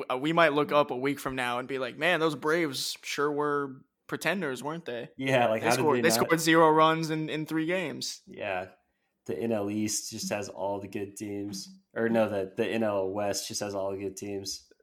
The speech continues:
Speaker 1: Yeah.
Speaker 2: The other two divisions are fraudulent.
Speaker 1: All right, well, unless you got any more baseball to talk about, I think we can move on to the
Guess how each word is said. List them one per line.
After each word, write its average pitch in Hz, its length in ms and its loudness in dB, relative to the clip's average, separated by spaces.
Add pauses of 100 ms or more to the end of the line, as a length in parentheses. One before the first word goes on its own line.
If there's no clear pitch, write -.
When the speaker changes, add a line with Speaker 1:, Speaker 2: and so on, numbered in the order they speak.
Speaker 1:
Yeah. 87 320 -10
Speaker 2:
The - 60 -8
other 107 160 -6
two - 120 -10
divisions 101 440 -8
are 95 60 -8
fraudulent. 98 640 -2 (1700)
Speaker 1:
All 123 120 2
right, 120 80 -2
well, 135 240 4
unless 170 260 2
you 175 80 0
got 156 160 2
any 147 180 -2
more 139 320 -4
baseball 139 380 -2
to 120 60 -6
talk 117 220 -4
about, 113 200 -2
I 113 60 -2
think 123 180 -8
we 123 100 -6
can 117 160 -8
move 127 240 -6
on 123 280 -4
to 120 260 -10
the 113 340 -12